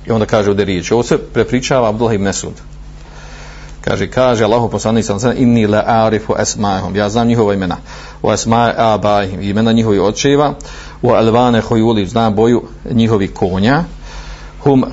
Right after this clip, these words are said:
khayru fawaris", i oni su najbolji konjanici ala zahril ard, yawmidin, oni su najbolji konjanici, e, na zemlji u to doba. Kaže, "Au min hayri fawaris ala dhahril ardi yawmadin."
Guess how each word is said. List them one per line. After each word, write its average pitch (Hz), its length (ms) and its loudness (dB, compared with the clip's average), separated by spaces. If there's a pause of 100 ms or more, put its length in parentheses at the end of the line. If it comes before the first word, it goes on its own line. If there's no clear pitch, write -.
khayru 135 300 4
fawaris", 110 720 2
i 123 40 -2
oni 110 140 2
su 113 120 0
najbolji 117 500 2
konjanici 113 840 2
ala 101 260 0
zahril 107 420 0
ard, 117 320 0 (280)
yawmidin, 98 440 0
oni 110 120 0
su 110 100 -4
najbolji 107 380 0
konjanici, 101 760 -2 (580)
e, 92 200 -2
na 92 180 0
zemlji 104 420 0 (140)
u 113 100 -6
to 98 260 -2
doba. 90 480 -2 (2000)
Kaže, 110 320 2
"Au 123 260 4
min 107 140 4
hayri 123 440 2
fawaris 110 600 2
ala 107 260 0
dhahril 107 380 0
ardi 104 320 0
yawmadin." 92 380 -4